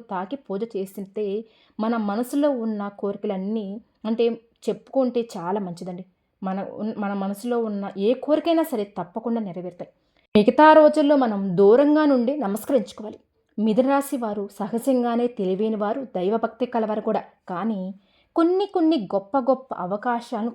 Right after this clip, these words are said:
కోల్పోతూ ఉంటారు. కాబట్టి ఈసారి అలా జరగకుండా చూసుకోండి. ఈ సందేశం మీకు చేరిందంటేనే అది మీ అదృష్టానికి సంకేతం అండి.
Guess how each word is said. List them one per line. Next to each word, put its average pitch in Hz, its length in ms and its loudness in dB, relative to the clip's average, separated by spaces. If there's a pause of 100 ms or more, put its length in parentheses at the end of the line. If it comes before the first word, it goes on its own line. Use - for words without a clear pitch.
కోల్పోతూ 220 500 -2 (100)
ఉంటారు. 196 300 -6 (140)
కాబట్టి 196 400 -6 (240)
ఈసారి 226 380 0 (100)
అలా 208 140 -2 (120)
జరగకుండా 226 520 -2 (120)
చూసుకోండి. 214 420 -2 (460)
ఈ 311 140 6 (180)
సందేశం 233 600 -2 (160)
మీకు 196 180 -4 (100)
చేరిందంటేనే 240 800 -2 (440)
అది 208 260 -2
మీ 233 80 0 (160)
అదృష్టానికి 240 560 -4
సంకేతం 202 380 -6
అండి. 190 120 -8